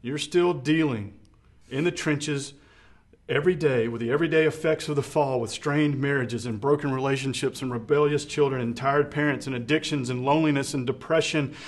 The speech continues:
caring for aging parents, and, and as we saw this week, even horrible racism. It's just still there, and it's in our face.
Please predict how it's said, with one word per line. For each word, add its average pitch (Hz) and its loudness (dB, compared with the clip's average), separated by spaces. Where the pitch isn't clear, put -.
caring 180 8
for 185 6
aging 165 4
parents, 160 2
and, 147 2
and 131 -2
as 147 0
we 165 4
saw 165 4
this 170 2
week, 180 8
even 185 6
horrible 185 8
racism. 160 6
It's 151 4
just 190 4
still 240 8
there, 202 10
and 180 8
it's 185 4
in 185 6
our 175 6
face. - -6